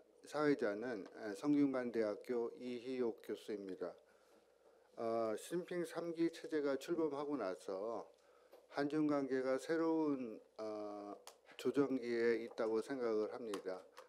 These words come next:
한중 관계를, 에, 어떻게 위상을 정립할 것인가 하는, 어, 모색과 탐색 과정에 있다고 생각을 하고 있는데요.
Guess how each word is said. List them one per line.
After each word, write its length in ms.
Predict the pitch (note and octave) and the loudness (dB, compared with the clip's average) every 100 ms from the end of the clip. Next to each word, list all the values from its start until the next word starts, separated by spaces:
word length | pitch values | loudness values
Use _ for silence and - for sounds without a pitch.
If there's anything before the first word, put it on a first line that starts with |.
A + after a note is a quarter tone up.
| - | -6
한중 300 | C#3 C3+ C#3 | -2 4 4
관계를, 800 | C3 B2+ B2 B2+ B2 A#2+ B2 C3+ | 4 2 2 2 4 2 2 0
에, 640 | - - - B2 A2+ G#2+ - | -2 -8 -8 -6 -4 -4 -2
어떻게 840 | - A#2+ D#3+ D#3+ - A2 G#2+ A#2+ G2 - | 0 0 2 0 0 2 4 2 0 -6
위상을 400 | B2 B2 B2+ B2+ | -4 0 0 0
정립할 560 | A#2+ A2+ A#2+ A#2+ A#2+ A#2+ | -2 -2 -2 -2 -4 0
것인가 480 | A#2+ - A#2 A2 A2 | -2 -2 -4 -2 -2
하는, 320 | B2 C#3 D3+ - - - - _ | -2 -4 -4 -12 -20 -20 -20 _
어, 260 | - G#2+ G#2 | -8 -6 -2
모색과 640 | A2 B2+ D3 C3+ - B2+ A#2+ | 2 4 4 2 2 2 2
탐색 500 | - D#3+ D3+ D#3+ D#3+ | -4 -4 0 0 2
과정에 460 | B2 A2+ A2 A2+ | 0 2 0 0
있다고 400 | G#2+ G#2 A2 G#2 | -4 -2 -2 -2
생각을 680 | G#2 B2 A2+ G#2 G2+ G2 - C#3 | -2 -2 0 0 0 -2 -4 -4
하고 180 | B2+ | -2
있는데요. 600 | G2 G2 F#2+ F2+ F#2+ C#3+ | -2 -4 -6 -2 -2 -2